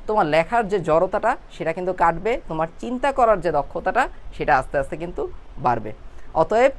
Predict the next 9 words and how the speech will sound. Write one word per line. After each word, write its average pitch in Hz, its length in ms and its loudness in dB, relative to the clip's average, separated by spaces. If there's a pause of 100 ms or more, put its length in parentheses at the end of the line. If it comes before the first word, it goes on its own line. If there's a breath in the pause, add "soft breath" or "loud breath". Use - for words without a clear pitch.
(240)
ডেইলি 165 360 4
একটা 175 300 2
করে 214 260 2
সিকিউ 185 420 0
কোশ্চেন 202 460 -2 (280)
অবশ্যই 147 640 2
মাস্ট 160 460 0 (540)
লিখে 147 220 -6
ফেলার 175 300 4